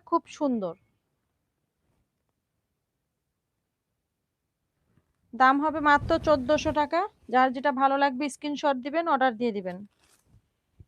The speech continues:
অনেক ভরপুর কাজ, পুরা কামিজে কাজ করা,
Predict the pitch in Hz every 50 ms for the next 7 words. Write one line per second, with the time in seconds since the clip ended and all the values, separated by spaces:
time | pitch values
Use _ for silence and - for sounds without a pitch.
0 | _ _ _ _ _ _ _ _ _ _ _ _ _ _ _ _ _ _ _ _
1 | _ _ _ _ _ _ _ _ _ _ _ _ _ - _ _ _ _ _ _
2 | _ _ _ _ _ _ _ _ _ - - _ _ _ _ _ _ _ _ _
3 | _ _ _ _ _ _ - 240 269 294 311 285 254 277 294 285 294 269 - 311
4 | 311 311 294 262 214 196 247 - - _ _ _ _ _ _ 285 285 285 294 285
5 | 294 285 294 277 269 277 277 247 285 277 277 254 254 - _ - 247 220